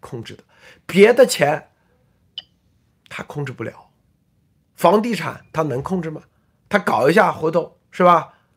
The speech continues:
反正也跟他没啥关系啊。各个地方回头别人给他汇报说啊，这里要花钱，那里花钱，房地产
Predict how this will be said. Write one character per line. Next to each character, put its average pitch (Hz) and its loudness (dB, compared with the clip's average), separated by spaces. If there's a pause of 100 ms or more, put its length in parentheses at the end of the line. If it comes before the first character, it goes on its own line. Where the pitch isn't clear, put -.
(500)
反 127 -12
正 147 -6
也 151 -8
跟 123 -6
他 123 -4
没 113 -8
啥 113 -10
关 110 -14
系 - -20 (500)
啊。 - -20 (200)
各 143 -2
个 127 -4
地 117 -8
方 110 -10
回 117 -8
头 123 -4
别 110 -10
人 117 -6 (380)
给 110 -8
他 113 -4
汇 131 2
报 - -6 (260)
说 - 0
啊， 131 -2 (280)
这 156 4
里 101 -12
要 110 -6
花 - -14
钱， - -16
那 139 -2
里 110 -8
花 - -14
钱， 90 -14
房 117 -6
地 139 -6
产 120 -8